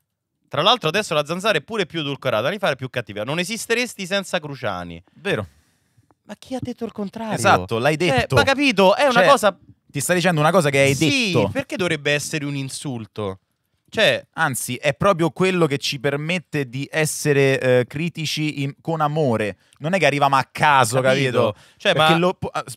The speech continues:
Speaker 2: tu più di tutti che lo, che lo segui e segui la zanzara ad oggi,
Speaker 1: È
Speaker 2: cioè.
Speaker 1: un elogio gigantesco, ma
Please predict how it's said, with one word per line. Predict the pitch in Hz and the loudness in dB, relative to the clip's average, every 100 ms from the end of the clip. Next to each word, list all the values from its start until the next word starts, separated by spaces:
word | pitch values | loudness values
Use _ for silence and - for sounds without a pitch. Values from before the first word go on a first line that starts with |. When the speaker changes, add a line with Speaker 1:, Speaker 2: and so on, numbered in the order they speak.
| _ | _
Speaker 2:
tu | 190 180 | -4 -4
più | - 143 | -4 -4
di | 143 | -2
tutti | 165 131 - 113 | -2 -2 -6 -6
che | 117 | -4
lo, | 117 117 | -2 -2
che | 127 | -2
lo | 117 | -4
segui | 117 143 127 117 | -2 -4 -2 -2
e | |
segui | 107 117 117 | -4 -4 -2
la | 113 | -2
zanzara | 113 113 117 110 107 104 - | -2 -2 2 2 2 -2 -4
ad | 101 | -2
oggi, | 117 101 90 92 | 0 0 -4 -12
Speaker 1:
È | - | -10
Speaker 2:
cioè. | |
Speaker 1:
un | 151 | -8
elogio | 220 220 151 127 135 123 | -6 -6 -6 -6 -6 -8
gigantesco, | 120 151 143 - 202 131 - | -10 -10 -10 -10 -12 -12 -12
ma | 104 107 | -10 -10